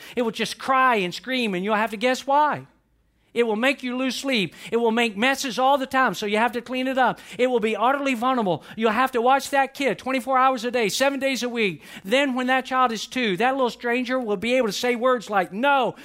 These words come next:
and 'mine,' and we'll throw tantrums." And then God said, "I'm thinking about inventing puberty." I'm not too sure about that one yet,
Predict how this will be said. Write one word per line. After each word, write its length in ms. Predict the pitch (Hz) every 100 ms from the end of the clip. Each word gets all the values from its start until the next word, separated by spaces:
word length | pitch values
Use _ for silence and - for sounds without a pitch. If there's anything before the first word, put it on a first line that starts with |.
| 202
and 180 | 202 185
'mine,' 380 | 240 269 226 175
and 100 | 202
we'll 140 | 262
throw 220 | 262 226
tantrums." 640 | 190 - 269 277 185 143 - - -
And 140 | 214
then 160 | 302 285
God 240 | 262 226
said, 220 | - 226
"I'm 120 | 208
thinking 280 | 214 262 294
about 320 | 269 233 214 -
inventing 460 | - 226 240 240 226
puberty." 640 | - 311 349 349 285 175 - _ _ _ _ _ _ _ _ _ _ _ _ _ _ _ _ _ _ -
I'm 120 | 233
not 200 | 269 285
too 100 | 302
sure 220 | - 320
about 260 | 330 269 214
that 160 | 233
one 140 | 226 220
yet, 320 | 220 254